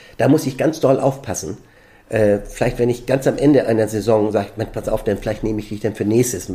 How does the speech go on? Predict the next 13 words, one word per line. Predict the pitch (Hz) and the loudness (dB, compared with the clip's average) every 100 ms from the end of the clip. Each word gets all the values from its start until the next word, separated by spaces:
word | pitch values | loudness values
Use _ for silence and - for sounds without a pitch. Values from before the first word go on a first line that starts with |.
| - | -6
Jahr, | 101 85 - - - | -6 -6 -10 -16 -2
weil | 104 92 | 0 0
ich | 107 | -2
schon | - 107 | -2 -2
so | 101 | -2
viele | 95 110 98 92 | -6 -6 -4 -2
habe.“ | 110 120 123 170 - - - - - | 2 2 2 0 -6 -20 -20 -20 -2
Dann | 101 101 - - | -2 -2 -8 -18
fotografieren | - 113 95 101 123 110 | -6 -4 -2 -2 0 2
wir | 101 92 | 0 -2
auf | - | -2
Halde | 113 110 90 | 2 2 2
jetzt. | 78 73 - - | -6 -10 -10 -16